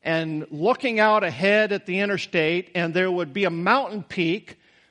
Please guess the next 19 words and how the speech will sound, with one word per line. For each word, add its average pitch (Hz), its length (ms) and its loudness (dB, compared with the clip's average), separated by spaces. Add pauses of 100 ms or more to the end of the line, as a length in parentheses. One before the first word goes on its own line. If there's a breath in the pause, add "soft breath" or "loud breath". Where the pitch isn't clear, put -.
right 233 380 4
out 226 200 4
in 208 120 -2
the 190 100 -2
distance, 175 760 -2 (100)
and 175 380 0 (240)
right 277 340 4 (160)
over 247 360 4
the 175 140 -2
top - 680 -4 (560)
of 196 200 2
this 220 220 2
mountain 202 400 0
peak 170 380 -2
would 156 180 -2
be 202 120 0
a 151 80 2
full 196 340 -2
moon. 147 580 -6